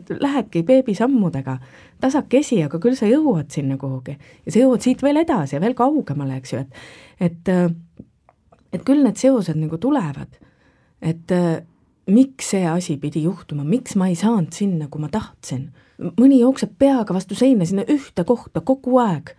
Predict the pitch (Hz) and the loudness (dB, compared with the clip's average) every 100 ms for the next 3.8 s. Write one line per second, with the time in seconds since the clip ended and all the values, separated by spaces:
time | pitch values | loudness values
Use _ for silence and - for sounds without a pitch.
0 | _ 190 208 - 294 294 233 170 170 254 | _ -2 -2 0 0 0 0 0 0 -2
1 | 269 - - 240 185 151 139 - _ _ | -4 -6 0 2 2 0 -4 -12 _ _
2 | _ 202 320 - 285 311 285 226 - 180 | _ 2 2 2 0 2 0 -2 -2 -2
3 | 151 156 147 139 - 151 165 | -2 -2 -4 -6 -8 -8 -8